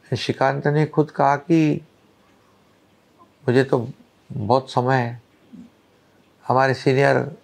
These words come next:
एमपी को मंत्री बनाओ।" मेरे मन में भी वही था। हमारी पार्टी कार्यकर्ताओं की पार्टी है, मालिक और नौकर की नहीं है। जो काम करेगा वो आगे बढ़ेगा,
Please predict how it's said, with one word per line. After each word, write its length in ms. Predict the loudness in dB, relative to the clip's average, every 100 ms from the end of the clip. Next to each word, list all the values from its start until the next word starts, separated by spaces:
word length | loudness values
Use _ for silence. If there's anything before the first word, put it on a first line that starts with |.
| -8
एमपी 280 | -8 -4 -4
को 140 | -4
मंत्री 320 | -4 -6 -4
बनाओ।" 300 | -4 -4 -6 -12 _ _ _ _ _ -20 _ _ _ _ _ _ 0
मेरे 200 | 2 4
मन 120 | 2
में 200 | 0 2
भी 60 | 2
वही 240 | 4 2
था। 260 | 0 -12 -20 _ _ _ _ _ _ _ _ _ _ _
हमारी 260 | 0 2 2
पार्टी 320 | 2 -2 -2
कार्यकर्ताओं 680 | -2 0 0 -2 -2 -2 -2
की 120 | -4
पार्टी 320 | -8 -8 -8
है, 200 | -20 _ _ _ _ _ _ _ _ _ _ _ -10 -2
मालिक 360 | 2 4 4 4
और 160 | 2
नौकर 400 | 2 0 2 0
की 160 | 0 -4
नहीं 200 | -4 -8
है। 240 | -12 -20 _ _ _ _ _ _ _ _ _ _ _ -6
जो 140 | -2 0
काम 340 | 2 0 0
करेगा 320 | 2 2 4
वो 220 | 2 2
आगे 240 | 2 2 0
बढ़ेगा, 320 | 0 -6 -10